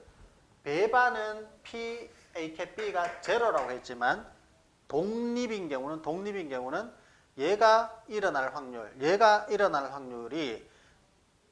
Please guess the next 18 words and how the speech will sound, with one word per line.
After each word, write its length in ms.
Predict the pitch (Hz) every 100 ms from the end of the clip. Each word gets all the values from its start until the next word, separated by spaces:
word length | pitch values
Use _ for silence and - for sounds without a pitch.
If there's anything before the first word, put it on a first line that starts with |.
| -
동시에 520 | 147 170 170 - 220
일어날 420 | 196 180 139 127
확률은 360 | 156 143 127 139
그냥 200 | 165 -
곱하면 380 | 208 208 247 165
되는 160 | 113
겁니다. 480 | 107 104 107 185 202 -
그렇게 220 | 202 170
됩니다. 520 | 120 113 113 165 202
독립은 560 | 143 135 120 139 190 -
P 160 | 196
A 120 | 190
곱하기 360 | 165 135 160 170
P 180 | - 139
B로 200 | 143 180
나타낼 340 | 175 151 120
수 100 | 123
있다. 360 | 123 117 107